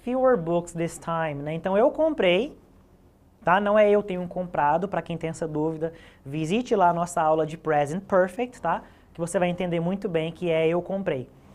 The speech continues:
Eu comprei, ah, menos livros desta vez. Aí eu te pergunto, livros é contável? O, o substantivo livros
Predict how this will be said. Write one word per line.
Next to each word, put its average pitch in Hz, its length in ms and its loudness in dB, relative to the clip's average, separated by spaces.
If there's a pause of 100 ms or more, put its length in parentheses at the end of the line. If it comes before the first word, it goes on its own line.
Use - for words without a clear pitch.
(340)
Eu 214 140 6
comprei, 262 580 6
ah, 202 360 2 (120)
menos 214 920 -4 (420)
livros 156 800 -4
desta 180 400 2
vez. 156 540 -2 (680)
Aí 208 160 10
eu 262 80 8
te 254 80 -8
pergunto, 269 640 2
livros 170 920 -4 (640)
é 196 120 2
contável? 170 680 2 (640)
O, 175 280 0
o 170 40 0
substantivo 214 600 -4
livros 175 760 -4